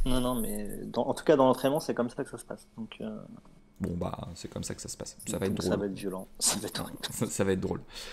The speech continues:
Speaker 2: Du coup, voilà pour le point sur ta box. Euh, je pense
Speaker 1: Yes.
Speaker 2: qu'on a fait le tour. C'est pas trop mal. Est-ce que t'as des questions ?
Speaker 1: Ben, écoute,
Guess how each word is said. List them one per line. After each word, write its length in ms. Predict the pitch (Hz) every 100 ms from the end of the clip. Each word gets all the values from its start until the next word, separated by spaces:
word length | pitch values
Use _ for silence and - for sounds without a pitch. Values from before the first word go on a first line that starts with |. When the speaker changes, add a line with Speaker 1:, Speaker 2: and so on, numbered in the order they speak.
| - - - - - - - - - - - -
Speaker 2:
Du 100 | 113
coup, 100 | 139
voilà 200 | 233 185
pour 140 | 170 165
le 60 |
point 200 | - 185
sur 160 | 190 170
ta 120 | 151
box. 420 | 143 - - - 135 -
Euh, 380 | 110 107 107 113
je 100 | -
pense 140 | 175
Speaker 1:
Yes. 80 | 226
Speaker 2:
qu'on 80 | 202
a 60 |
fait 140 | 170 147
le 80 | 131
tour. 220 | - 392 -
C'est 220 | - 123
pas 140 | 127
trop 240 | 127 - 117
mal. 380 | 117 190 123 95 113 - -
Est-ce 160 | - -
que 60 | 160
t'as 140 | 165
des 160 | 151 151
questions ? 440 | 147 - - 285 - - - - - - - - - - - - 120 120 214
Speaker 1:
Ben, 560 | 101 104 104 101 98 95
écoute, 200 | -